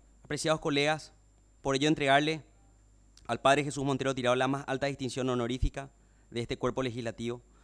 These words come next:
por su destacada labor en el campo social, educativo, cultural y periodístico, con compromiso ético y político, enfacita-, enfatizando su participación activa en la educación integral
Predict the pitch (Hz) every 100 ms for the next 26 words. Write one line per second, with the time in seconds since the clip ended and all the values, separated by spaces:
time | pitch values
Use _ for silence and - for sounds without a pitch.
0 | - - - 123 143 131 - 151 170 165
1 | 151 170 180 - 135 135 135 135 127 123
2 | 139 147 143 135 127 139 143 139 131 120
3 | 131 151 139 - - _ 185 190 196 185
4 | 165 196 147 110 98 - _ 131 135 131
5 | 127 123 - 123 143 151 147 - 78 -
6 | _ 139 127 120 123 - - - - _
7 | _ 131 131 143 135 135 135 - - -
8 | 139 - - 127 156 170 165 165 165 175
9 | 160 147 143 156 143 - 165 170 160 160
10 | 151 - 147 147 135 127 143 139